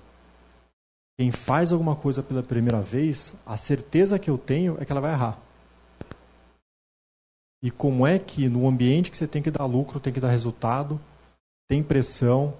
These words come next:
tem cliente, tem chefe, você consegue permitir que a pessoa erre e faça uma tarefa mais lenta do que alguma outra pessoa? Esse é um desafio que a gente tem que criar de um ambiente que seja favorável pra que as pessoas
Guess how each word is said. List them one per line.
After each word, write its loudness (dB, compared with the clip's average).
tem 0
cliente, 0
tem 0
chefe, -2
você -2
consegue 2
permitir 0
que -6
a 0
pessoa -2
erre 2
e -8
faça -4
uma -4
tarefa -2
mais 2
lenta 0
do -4
que -4
alguma 2
outra 0
pessoa? -6
Esse -2
é 4
um 4
desafio 2
que -2
a 4
gente -2
tem -4
que -16
criar -4
de -4
um 4
ambiente 2
que -16
seja -4
favorável 2
pra -6
que -8
as -6
pessoas -2